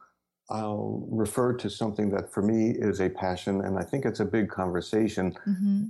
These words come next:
Speaker 1: and it might not be a worldwide conversation, but a very important one. So Marty has, in his book Flourish, and in talks that he gives and teachings that he does,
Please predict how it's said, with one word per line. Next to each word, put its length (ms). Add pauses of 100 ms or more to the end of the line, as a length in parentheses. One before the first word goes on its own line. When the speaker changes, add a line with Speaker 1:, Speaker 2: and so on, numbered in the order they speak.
(100)
Speaker 1:
and 160
it 40
might 200
not 160
be 100
a 60
worldwide 500
conversation, 840 (600)
but 280
a 40
very 240
important 480
one. 220 (260)
So 180
Marty 580
has, 500
in 360
his 160
book 400 (140)
Flourish, 580 (300)
and 200
in 320 (560)
talks 240
that 140
he 100
gives 420
and 180
teachings 580
that 140
he 80
does, 520